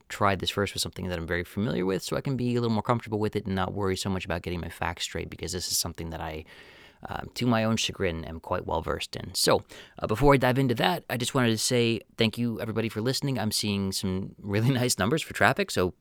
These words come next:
thank you for sharing with people and telling people about the podcast. This is always crazy to me that anybody ever wants to listen to this. It just feels like I'm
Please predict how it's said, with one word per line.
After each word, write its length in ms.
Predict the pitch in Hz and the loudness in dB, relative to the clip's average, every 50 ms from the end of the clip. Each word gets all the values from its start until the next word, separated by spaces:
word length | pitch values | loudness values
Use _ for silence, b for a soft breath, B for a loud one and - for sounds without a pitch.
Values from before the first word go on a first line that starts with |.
| _ | _
thank 200 | - 90 92 - | -2 -2 0 0
you 80 | 110 110 | 0 -2
for 260 | - - 110 104 95 92 - | -2 -2 -4 -4 -4 -4 -4
sharing 680 | - - - 90 87 92 98 98 101 101 101 101 110 104 | -4 -2 0 2 2 2 4 4 2 2 2 2 0 0
with 140 | 110 104 - | -2 -2 -2
people 300 | - 101 - 123 139 135 | -2 -2 0 0 0 0
and 140 | 92 85 - | 0 0 0
telling 300 | 90 85 80 87 92 90 | -2 -2 0 0 -2 -2
people 260 | 95 95 98 101 90 | -4 -2 -2 0 0
about 320 | 85 - 85 87 90 - | 0 0 0 0 0 -2
the 80 | - - | -4 -6
podcast. 540 | - 92 87 87 82 - 104 101 107 110 - | -2 0 0 0 0 -2 -4 -4 -4 -4 -6
This 200 | - 85 - - | -6 -6 -4 -4
is 340 | 87 85 80 - - - - | -2 -2 -2 -2 -2 -2 -2
always 300 | - 95 90 95 87 - | -4 -2 -2 -2 -4 -4
crazy 320 | - - 98 92 92 95 | -4 -2 -2 -2 -2 -2
to 100 | 92 - | -4 -6
me 120 | 90 90 85 | -4 -4 -4
that 140 | 85 82 - | -4 -6 -6
anybody 500 | - 87 85 85 85 85 85 - - - _ | -8 -8 -6 -6 -6 -6 -6 -8 -10 -12 _
ever 240 | - 90 87 90 87 | -6 -4 -2 -2 -2
wants 260 | 85 85 90 104 - - | -2 -2 -4 -4 -6 -6
to 100 | - - | -6 -4
listen 240 | 92 92 - - | -4 -4 -4 -4
to 60 | 117 123 | -4 -2
this. 300 | - 139 135 - - B B B B B B B B B - - | -2 -2 -2 -2 -4 B B B B B B B B B -16 -14
It 120 | - - - | -12 -8 -6
just 220 | - 92 87 - _ - | -4 -4 -4 -6 _ -10
feels 300 | - - 101 92 92 - | -4 0 2 2 2 2
like 160 | 92 87 - | -2 -2 0
I'm 440 | 85 82 82 82 80 82 80 82 85 | 0 0 0 0 -2 -2 -4 -4 -6